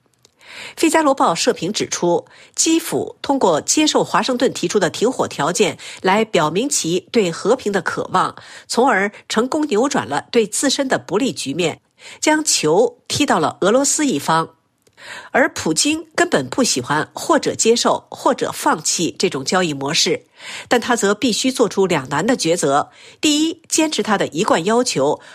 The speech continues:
保留吞并领土、乌克兰非军事化、北约撤军。不过，这样做的风险可能会令特朗普失去耐心。第二，则是屈服于表面游戏，将希望寄托在休战期间展开的实质性谈判上。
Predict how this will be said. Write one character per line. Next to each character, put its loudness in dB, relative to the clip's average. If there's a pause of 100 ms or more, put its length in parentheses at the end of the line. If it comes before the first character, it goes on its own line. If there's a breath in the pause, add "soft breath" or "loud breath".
(120 loud breath)
保 2
留 2
吞 -2
并 0
领 -6
土、 -6 (220 loud breath)
乌 2
克 -2
兰 0
非 0
军 -2
事 0
化、 -2 (300 soft breath)
北 0
约 2
撤 0
军。 -2 (500 loud breath)
不 4
过， 4 (160 loud breath)
这 2
样 2
做 0
的 2
风 -4
险 -2
可 -4
能 -2
会 0
令 0
特 -4
朗 2
普 -8
失 -2
去 -2
耐 0
心。 -2 (560 loud breath)
第 4
二， 2 (180 loud breath)
则 4
是 2
屈 0
服 -4
于 0
表 -2
面 2
游 0
戏， 0 (180 loud breath)
将 2
希 0
望 -2
寄 0
托 -6
在 0
休 -2
战 -2
期 -4
间 0
展 -4
开 -4
的 -4
实 -2
质 0
性 -2
谈 -4
判 -4
上。 -2